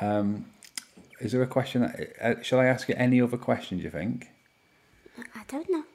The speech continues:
Speaker 1: You don't know? So you wanna be a teacher when you're older. You've explained what I'm happy. Oh, let's just talk about the voices in your head one more time.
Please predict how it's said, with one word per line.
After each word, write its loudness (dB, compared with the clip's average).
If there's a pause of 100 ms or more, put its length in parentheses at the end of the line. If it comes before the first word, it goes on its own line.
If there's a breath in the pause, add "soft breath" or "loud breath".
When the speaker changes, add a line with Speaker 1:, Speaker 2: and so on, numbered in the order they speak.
(140)
Speaker 1:
You -2
don't 2
know? -2 (720 loud breath)
So -4
you 0
wanna 4
be 6
a 6
teacher -2
when 2
you're 4
older. -2 (420 loud breath)
You've -2
explained 4
what 2
I'm 2
happy. -2 (200)
Oh, 10 (580 loud breath)
let's 2
just 2
talk 4
about 4
the -2
voices 4
in 2
your 6
head 4
one 2
more 2
time. -4